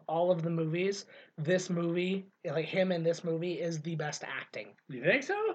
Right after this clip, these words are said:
Speaker 1: I think so.
Speaker 2: Wow.
Speaker 1: Especially in this early bit.
Speaker 2: Loki, huh?
Speaker 1: Like,
Speaker 2: Giving it to
Speaker 1: like,
Speaker 2: Loki.
Speaker 1: I'm not saying, like, it was the, like, just, like, I'm sure there's better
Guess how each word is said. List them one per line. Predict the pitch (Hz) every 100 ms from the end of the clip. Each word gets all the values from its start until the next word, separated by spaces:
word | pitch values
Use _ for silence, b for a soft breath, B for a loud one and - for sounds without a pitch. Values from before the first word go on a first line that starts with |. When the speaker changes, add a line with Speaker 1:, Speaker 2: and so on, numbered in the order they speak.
| -
Speaker 1:
I | 165
think | 156 127
so. | 143
Speaker 2:
Wow. | 277 403 349 - -
Speaker 1:
Especially | 175 - 202 208 240 214
in |
this | 196 185
early | - 165 160
bit. | 139 113 98 - - _ _ _ _ _ _ _ _ _ _ _ _ _ -
Speaker 2:
Loki, | 101 - 269 254 165 -
huh? | 104 117 202 320 - 185
Speaker 1:
Like, | 208 190
Speaker 2:
Giving | 156 185 220
it |
to | - 220
Speaker 1:
like, | 247
Speaker 2:
Loki. | 247 254 135 - -
Speaker 1:
I'm | 240
not | 240 277
saying, | - 262 226
like, | 202 185
it |
was | 190 175
the, | 175 160
like, | 175 180 151
just, | - 170 - _ _ _ _ _ 226
like, | 196
I'm | 196 208
sure | 196 247
there's | 220 196 - 208 151 -
better | - 170 175 160